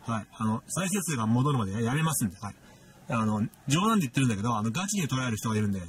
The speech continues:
やめます。はい。で、今日はね、何をね、こすんのかっていうと、このね、あの、百分の一、モビルスーモゴールドタイプっすね。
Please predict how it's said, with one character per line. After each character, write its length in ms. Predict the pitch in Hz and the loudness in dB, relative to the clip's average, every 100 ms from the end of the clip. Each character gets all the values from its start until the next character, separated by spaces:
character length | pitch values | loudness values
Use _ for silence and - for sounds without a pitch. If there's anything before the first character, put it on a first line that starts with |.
| 107 | -2
や 80 | 117 | 2
め 100 | 113 | 2
ま 80 | |
す。 220 | 107 - - | 0 -6 -8
は 140 | 104 | -8
い。 40 | - - - 135 | -8 -20 -4 -2
で、 80 | 180 - - - - - - - - - - - - - - - | -2 -4 -12 -16 -12 -10 -10 -12 -16 -20 -20 -20 -20 -20 -20 -4
今 120 | 196 | 0
日 40 | 190 | 2
は 80 | 147 | 2
ね、 0 | |
何 200 | 165 214 | 4 6
を 60 | |
ね、 140 | 226 214 | 6 4
こ 140 | 170 | 6
す 80 | 233 | 6
ん 20 | |
の 80 | 208 | 6
か 60 | |
っ 20 | 135 | 4
て 80 | |
い 60 | 113 | 0
う 20 | |
と、 220 | 117 110 90 - - - - - - | 2 0 -4 -16 -20 -20 -20 -20 -6
こ 100 | 208 | 0
の 120 | 208 | 2
ね、 60 | 220 | 2
あ 180 | 113 117 | 0 -2
の、 320 | 135 135 135 - _ _ _ _ | -2 -2 -4 -10 _ _ _ _
百 280 | - 170 214 | -4 0 2
分 180 | 214 214 | 4 4
の 160 | 214 | 4
一、 400 | 208 - 214 214 - _ - | 2 0 0 0 -6 _ -4
モ 180 | 160 170 | -2 2
ビ 80 | 208 | 2
ル 80 | 214 | 2
ス 140 | 220 | 2
ー 60 | 196 | 2
モ 220 | 143 123 | 2 0
ゴ 180 | 139 180 | 0 -2
ー 40 | |
ル 40 | 190 | -2
ド 80 | 190 | -2
タ 180 | 196 | -4
イ 40 | 175 | -4
プ 80 | 127 | -6
っ 20 | |
す 160 | |
ね。 60 | - | -4